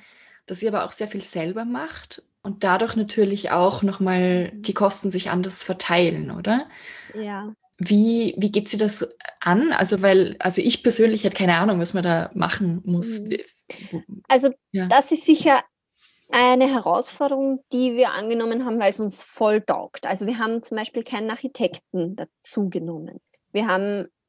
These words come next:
Speaker 2: weil ich das halt auch kann, die Pläne selber gezeichnet und dann nur quasi zum Architekten gebracht für jetzt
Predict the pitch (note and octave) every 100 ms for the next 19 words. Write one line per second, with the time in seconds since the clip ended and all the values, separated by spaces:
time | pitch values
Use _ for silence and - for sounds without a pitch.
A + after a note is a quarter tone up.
0 | _ - G3 G3 F#3+ G3 F#3 F#3+ E3+ -
1 | - G3+ C#4 D#4+ D#4+ - G3+ G#3 - E3
2 | E3+ - - - - - - - F#3 F#3+
3 | G3 G#3+ A3 G#3+ - F3+ F#3+ G3 A3 F#3+
4 | - G3+ G#3+ - G#3+ - G3+ G3 F#3 F#3+
5 | - - G#3+ A3+ - -